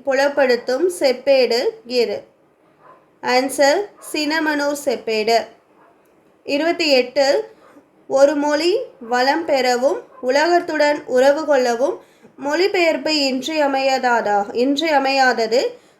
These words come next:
உலக நாகரிக வளர்ச்சிக்கும் பொருளியல் மேம்பாட்டிற்குமான மொழிபெயர்ப்பு ஒரு காரணமாகும் என்று கூறியவர் யார்?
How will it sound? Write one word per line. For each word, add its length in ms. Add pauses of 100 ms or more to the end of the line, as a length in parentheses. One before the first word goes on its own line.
உலக 420
நாகரிக 720
வளர்ச்சிக்கும் 920
பொருளியல் 640
மேம்பாட்டிற்குமான 1160
மொழிபெயர்ப்பு 880
ஒரு 260
காரணமாகும் 960
என்று 380
கூறியவர் 800
யார்? 420